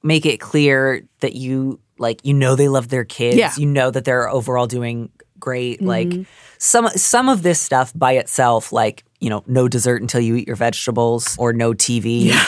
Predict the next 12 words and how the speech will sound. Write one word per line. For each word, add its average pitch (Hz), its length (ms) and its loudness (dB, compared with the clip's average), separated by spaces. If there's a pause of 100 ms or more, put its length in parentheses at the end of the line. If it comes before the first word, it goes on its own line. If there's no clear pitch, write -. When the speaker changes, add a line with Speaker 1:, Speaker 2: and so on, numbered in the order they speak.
Speaker 1:
That 147 160 2
doesn't 156 260 0
strike 135 320 0
me 131 240 0
as, 113 220 0
like, 117 280 -2 (540)
on 131 160 2
the 123 80 0
same 117 280 2
level 113 340 0
as, 107 200 -2
like, 107 320 0